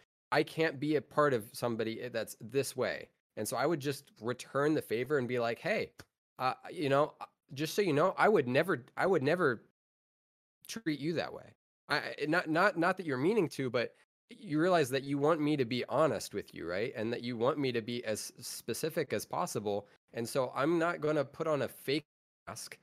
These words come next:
of who I'm not, um, to, to please the person that you want me to be. And I fully understand if you need to go find somebody else, there's a million other streamers. But as far as, like, even if you don't have to watch my content, I still wanna be friends with you.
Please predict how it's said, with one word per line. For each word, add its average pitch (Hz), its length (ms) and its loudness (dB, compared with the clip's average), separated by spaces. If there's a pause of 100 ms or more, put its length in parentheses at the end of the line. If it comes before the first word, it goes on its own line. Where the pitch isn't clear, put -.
(280)
of 107 140 -6
who 160 200 -2
I'm 120 220 0
not, 120 420 -2 (400)
um, 117 640 0 (220)
to, - 160 -6 (100)
to 131 140 -4
please 139 600 -4
the - 80 -4
person 120 280 -4
that 117 100 -4
you 107 100 -6
want 120 140 0
me 117 100 -4
to 104 100 -2
be. 151 340 -6 (280)
And 123 120 -2
I 160 160 4
fully 196 420 2
understand 143 340 0
if 127 100 -4
you 147 60 -2
need 151 100 0
to 143 80 0
go 131 80 0
find 139 200 2
somebody 127 200 -2
else, 131 140 0
there's 175 140 -2
a 156 40 2
million 127 300 2
other 95 160 -2
streamers. - 580 -4 (400)
But 135 320 2
as 120 140 -2
far 180 260 4
as, 147 140 0
like, 117 360 0 (480)
even 175 220 0
if 170 160 0
you 165 80 -4
don't 156 180 2
have 156 180 2
to 127 80 0
watch 123 300 0
my 117 140 0
content, 143 600 -2
I 139 80 -4
still 226 200 -2
wanna 294 100 0
be 98 80 -4
friends 139 300 -2
with - 140 -10
you. - 140 -10